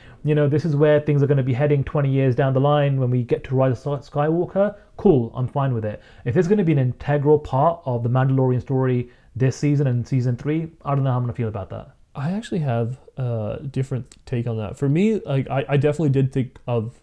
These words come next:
Speaker 2: Snoke almost right away.
Speaker 1: Right.
Speaker 2: But, like, the twist from going from an Imperial base to being a lab. I thought that was crazy. And also, it, I, I was, I was thinking, okay, at this point, it feels like it's apparent that Moff Gideon is not Force sensitive,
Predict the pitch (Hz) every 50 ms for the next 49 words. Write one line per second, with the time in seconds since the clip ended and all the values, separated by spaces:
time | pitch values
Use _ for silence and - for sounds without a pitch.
0 | - - - - 135 123 113 113 113 - - - _ - 131 120 113 - - 123
1 | 113 107 107 110 107 123 165 196 - 127 123 113 110 - - - - - 127 139
2 | - - - 156 143 135 - - - - - - 151 139 - - - 196 214 220
3 | 220 - - - - - - - - 151 139 135 131 127 139 139 139 135 156 135
4 | 127 120 120 120 - 147 143 139 131 120 110 120 113 110 113 - - - _ -
5 | - - 123 127 123 117 104 101 101 107 113 117 110 101 107 110 - _ _ -
6 | 139 135 151 143 135 139 127 120 - - - 117 117 120 117 107 101 107 - -
7 | - - _ _ 139 127 123 131 151 147 - 156 151 143 139 135 139 139 - 131
8 | - - - 143 151 160 170 - 151 - - 151 143 135 143 135 131 131 - _
9 | _ _ _ - - - 143 127 123 107 107 127 170 175 - - 208 202 202 202
10 | - - _ - _ - 143 139 - 175 175 190 202 185 190 175 156 151 139 -
11 | 139 131 - 143 131 123 120 113 - 120 127 117 113 110 - - - - - _
12 | - - 131 120 117 - - 135 131 127 120 117 110 107 - _ - - 135 117
13 | 127 123 127 123 113 - - - 131 117 110 - 120 98 - - 92 95 95 -